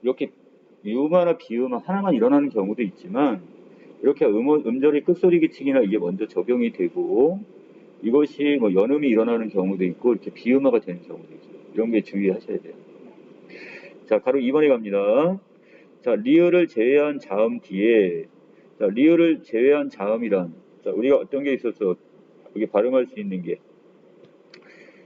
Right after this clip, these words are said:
자, 우리가 비음화, 유음화는 모두 자음이 앞, 자음이 앞이나 뒤에 자음과 함께 소리 나는 현상인데, 자, 이런 걸 우리는 자음이 바뀌었다 그래서 자음 동화라고 하는데, 자, 이때,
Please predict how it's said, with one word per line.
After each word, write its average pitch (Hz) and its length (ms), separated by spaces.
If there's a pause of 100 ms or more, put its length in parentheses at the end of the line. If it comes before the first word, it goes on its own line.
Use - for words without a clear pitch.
(200)
자, 113 120
우리가 123 240
비음화, 160 480
유음화는 123 460
모두 110 180
자음이 156 800 (260)
앞, 98 240
자음이 123 380
앞이나 139 480
뒤에 123 300
자음과 120 520
함께 117 420
소리 147 220
나는 131 200
현상인데, 110 840 (560)
자, 127 140
이런 147 180
걸 165 120
우리는 135 300
자음이 135 640
바뀌었다 113 480
그래서 107 220
자음 107 400
동화라고 113 500
하는데, 95 580 (580)
자, 113 120
이때, 160 480